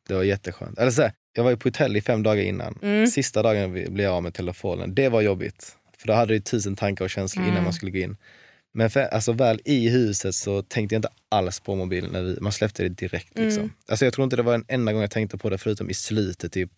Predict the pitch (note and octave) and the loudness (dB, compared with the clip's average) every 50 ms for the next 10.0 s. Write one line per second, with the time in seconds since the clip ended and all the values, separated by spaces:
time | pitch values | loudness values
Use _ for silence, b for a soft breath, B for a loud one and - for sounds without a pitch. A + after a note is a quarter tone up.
0 | _ B B B B B B B B B - G#2 G#2+ G#2 G2+ F#2+ F#2+ G#2+ B2 A2+ | _ B B B B B B B B B 0 2 2 4 4 4 4 4 4 4
1 | G2+ F#2+ F#2+ F2+ F#2+ G2+ F#2+ G2+ - A#2+ G#2+ G2 F#2 G2 - - G#2+ - - - | 4 2 0 0 2 0 0 2 2 0 2 2 -2 -2 -2 -4 -4 -4 -2 -2
2 | G2+ G2 G2 - F#2 F#2 - F2+ F#2 F#2+ F#2+ F#2+ F#2 - - F#2+ F#2 - _ - | -2 -2 -2 -4 -4 -4 -4 -6 -6 -6 -8 -8 -8 -6 -6 -6 -6 -8 _ -6
3 | F#2 F#2 F#2 F#2 F#2 F2 - _ _ _ - - A#2+ A2 A#2 A#2 A#2 A2 - - | -4 -4 -4 -4 -8 -10 -14 _ _ _ -2 0 2 2 2 2 0 -2 -2 0
4 | A2+ A2 A2 G#2+ A#2+ G#2+ G2 G2+ A2 G2+ G2 - - G2+ F#2+ F#2+ G2+ F#2+ F#2+ - | 0 0 2 4 4 2 2 2 0 0 -2 -2 -2 -4 -2 0 -2 -2 -4 -6
5 | - G2 F#2+ G2 F2+ - - - - - - - F#2 F#2+ F#2 F#2+ G2 G2+ F#2 F#2+ | -8 -6 -6 -6 -6 -8 -10 -12 -12 -12 -8 -6 -4 -2 0 0 0 0 0 -2
6 | F#2+ - - F#2+ - - A#2 G#2 F2+ F2+ F2 - - - G2 G2+ G#2 - G#2 G2+ | -2 -4 -6 -10 -2 0 0 0 2 0 -4 -4 -6 -6 -6 -6 -6 -6 -4 -4
7 | F2+ F#2 F#2 G2 G2+ G2+ G#2 G2 - - - A#2 - _ _ _ _ _ _ _ | -4 -2 -4 -4 -4 -6 -6 -8 -10 -12 -14 -14 -18 _ _ _ _ _ _ _
8 | - G2 G#2 G2+ G2+ - - - C#2 C2+ - A2+ A2 G#2+ G#2 G2 F#2+ G2 F#2 F2 | 2 2 2 2 2 -4 -10 -12 -10 0 2 4 4 6 4 4 4 2 2 0
9 | E2+ - G#2 G2 F#2 - G2 - F#2+ F2+ F2+ F2+ F#2 E2+ - - G2+ - - _ | 0 0 -2 -2 -2 -4 -10 -8 -6 -6 -4 -6 -6 -8 -8 -10 -14 -16 -20 _